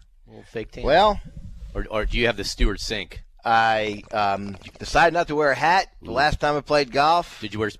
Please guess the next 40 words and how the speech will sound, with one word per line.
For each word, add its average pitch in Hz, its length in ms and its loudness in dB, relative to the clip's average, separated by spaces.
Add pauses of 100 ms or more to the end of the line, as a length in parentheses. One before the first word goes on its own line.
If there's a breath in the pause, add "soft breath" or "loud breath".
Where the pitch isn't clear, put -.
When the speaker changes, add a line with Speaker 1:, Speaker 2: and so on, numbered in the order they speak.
Speaker 1:
put 110 140 -2
on 101 80 -6
sunscreen, 113 400 -12
I 143 60 -8
hope? 170 100 -8
Speaker 2:
I 101 100 -4
did. 139 380 0
Speaker 1:
Okay. - 280 -14
<laughs> - 120 -10
Speaker 2:
And - 80 -10
Speaker 1:
You're 113 120 -4
Speaker 2:
my 113 180 2
Speaker 1:
still 131 160 -2
red. 90 280 -4
Speaker 2:
head 175 360 0
is 107 160 -6
flipping 156 880 -6 (160)
fried. 95 800 -6
Speaker 1:
Yeah, 85 180 -6
well, 95 160 -4
you 104 140 -6
know 156 100 -2
it 107 80 -4
hasn't 113 220 -6
seen 101 220 -14
sun. 101 560 -10 (1080)
Speaker 2:
And 90 100 -6
f-, 87 120 -10
Speaker 1:
No. 92 100 -12
Speaker 2:
I 147 120 2
mean 139 180 -2
fried. 127 380 -2 (200 soft breath)
And 120 140 -6
so 131 140 2
I 127 160 4
have 170 240 2
a 156 40 0
gift - 300 -4
for - 140 -14
you. 87 280 -16